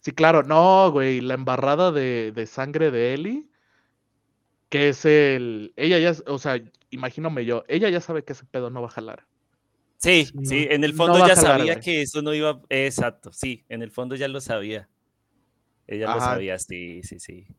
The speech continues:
Speaker 1: Que de hecho, si quieres hacer un double down, digo, técnicamente, Ellie no sabía que era inmune al, a la mordida para cuando pasa el beso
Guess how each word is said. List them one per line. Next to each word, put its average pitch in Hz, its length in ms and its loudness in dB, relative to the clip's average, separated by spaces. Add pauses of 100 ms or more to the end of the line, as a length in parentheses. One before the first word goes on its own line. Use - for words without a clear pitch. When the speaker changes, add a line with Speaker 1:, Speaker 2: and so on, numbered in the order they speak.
(220)
Speaker 1:
Que 156 120 2
de 156 80 4
hecho, 175 260 -4
si 156 200 -8
quieres 196 340 2
hacer 156 260 0
un 170 180 -4
double 156 360 -2
down, 160 500 -6 (120)
digo, 139 420 -4 (120)
técnicamente, 160 1040 -4
Ellie 139 280 -4
no 147 240 -10
sabía 151 680 -4
que 117 180 -4
era 127 420 0
inmune 113 460 -10
al, 117 240 -8
a - 100 -14
la 101 80 -12
mordida 127 560 -6 (580)
para 117 200 -2
cuando 113 300 -10
pasa 120 340 -6
el 120 120 -4
beso 117 1000 -4